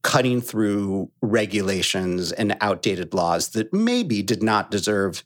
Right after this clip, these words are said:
to exist anymore. And the business model was literally break the rules, wait to get caught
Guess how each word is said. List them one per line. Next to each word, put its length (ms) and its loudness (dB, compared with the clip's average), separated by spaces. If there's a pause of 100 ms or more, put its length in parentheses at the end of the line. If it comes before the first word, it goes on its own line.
to 160 0
exist 400 -2
anymore. 520 -4 (520)
And 180 4
the 60 2
business 600 2
model 600 2 (240)
was 600 2 (120)
literally 800 2 (340)
break 600 2
the 100 4
rules, 760 0 (300)
wait 300 0
to 100 2
get 240 0
caught 460 2